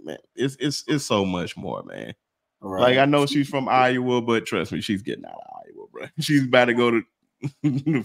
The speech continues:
Speaker 1: Fever and all that. But that's what I'm saying, bro. When you hear, like, these outrageous N I L deals that folks wanna say, "Oh, he's signing for that twenty-one million dollar N I L deal."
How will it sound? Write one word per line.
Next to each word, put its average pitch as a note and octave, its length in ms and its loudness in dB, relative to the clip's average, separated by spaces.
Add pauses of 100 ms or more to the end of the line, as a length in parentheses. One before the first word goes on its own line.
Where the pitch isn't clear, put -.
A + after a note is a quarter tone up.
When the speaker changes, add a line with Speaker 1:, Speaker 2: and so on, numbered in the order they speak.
Speaker 1:
Fever G2+ 360 -2 (680)
and A2 180 2
all G#2+ 260 6
that. G2+ 220 4
But G2+ 200 0
that's C3 180 2
what B2+ 100 2
I'm A#2 120 0
saying, G#2+ 420 -2
bro. C2 280 -10 (420)
When A#2 340 0
you C3+ 140 -4
hear, C3+ 240 0
like, A2 240 0
these G#2 240 -8 (120)
outrageous A2+ 1080 2 (140)
N A#2+ 160 0
I A2+ 600 2
L G#2+ 560 -2 (340)
deals A#2 520 2
that G#2 240 0 (320)
folks A#2+ 300 0 (100)
wanna A2+ 180 -2
say, A2 160 -4
"Oh, G2+ 140 0
he's A#2 220 -2
signing A#2 260 2
for A#2 120 0
that G#2+ 180 2
twenty-one A2 500 2
million A2 260 6
dollar G#2+ 320 4
N A2+ 200 0
I A2 240 2
L G#2+ 100 2
deal." G#2+ 260 2